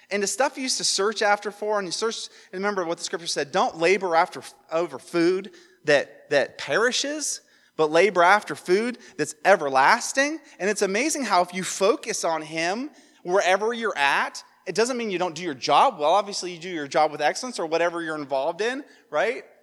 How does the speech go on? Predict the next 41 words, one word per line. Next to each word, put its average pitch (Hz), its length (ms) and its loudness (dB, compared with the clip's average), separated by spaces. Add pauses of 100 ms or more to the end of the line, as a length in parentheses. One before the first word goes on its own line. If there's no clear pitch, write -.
(1700)
But 123 140 -4
he-, 147 120 -10
there's 143 240 -6
something 190 320 -8
about 151 380 -4 (280)
pouring 151 360 -6
in 151 240 -10 (540)
this - 280 -10 (260)
spot, - 580 -2
this - 140 -16 (200)
righteousness, 117 680 -6
this - 180 -14
kingdom, 160 540 -12 (220)
and 123 80 -10
then 120 120 -6
all 127 220 -2
those 113 240 -10
things 107 240 -14
are - 60 -12
added 98 340 -10
to - 160 -20
you. - 160 -20 (1000)
Why 196 140 -2
does 226 140 -14
God 104 220 -6
have 95 180 -10
it - 80 -20
set 90 200 -12
up 92 140 -18
that? - 180 -14
You 135 100 -8
ever 170 180 -6
wonder 127 260 -6
why 107 220 -4
God 101 240 -6
has 107 180 -10
it 98 100 -18
set 95 220 -10
up 95 140 -10
like 101 160 -14
that? 107 200 -14